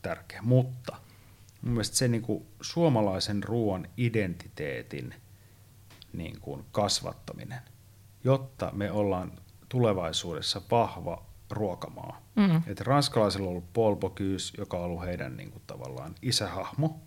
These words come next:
Speaker 2: Mm.
Speaker 1: Ruotsalaisilla joku Ture Wretman ja, ja näin. Ja meillä ei niinku Eero Mäkelän niinku poismenon jälkeen, niin meillä ei oikein oo. Et mun mielestä meidän kentältä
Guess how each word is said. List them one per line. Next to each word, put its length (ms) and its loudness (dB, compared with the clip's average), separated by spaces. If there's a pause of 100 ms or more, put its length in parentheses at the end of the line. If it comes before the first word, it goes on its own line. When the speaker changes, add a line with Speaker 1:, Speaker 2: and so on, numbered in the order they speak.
Speaker 2:
Mm. 240 4 (480)
Speaker 1:
Ruotsalaisilla 760 2
joku 240 -8 (180)
Ture 360 -2
Wretman 760 -2
ja, 260 0 (440)
ja 60 -6
näin. 240 -4 (160)
Ja 180 -6 (160)
meillä 260 6
ei 60 8
niinku 220 2
Eero 280 4
Mäkelän 520 2 (260)
niinku 400 -10 (300)
poismenon 540 2
jälkeen, 600 -8 (1200)
niin 260 0 (100)
meillä 220 4
ei 60 4
oikein 340 2
oo. 400 2
Et 120 -4
mun 160 2
mielestä 240 4
meidän 160 0
kentältä 440 2